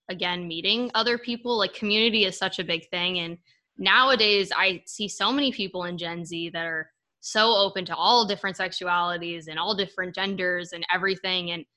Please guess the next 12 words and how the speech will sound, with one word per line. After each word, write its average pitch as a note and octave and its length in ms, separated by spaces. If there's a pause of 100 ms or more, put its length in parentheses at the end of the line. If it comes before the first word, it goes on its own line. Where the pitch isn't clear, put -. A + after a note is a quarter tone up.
(200)
it B3 100
is C4+ 200
nice A#3 340
to G3+ 80
see F3 480
that F#3 200
more F#3 320
people F#3 340
are E3 360 (480)
it's F#3+ 180
almost, F#3 340
like, F3 180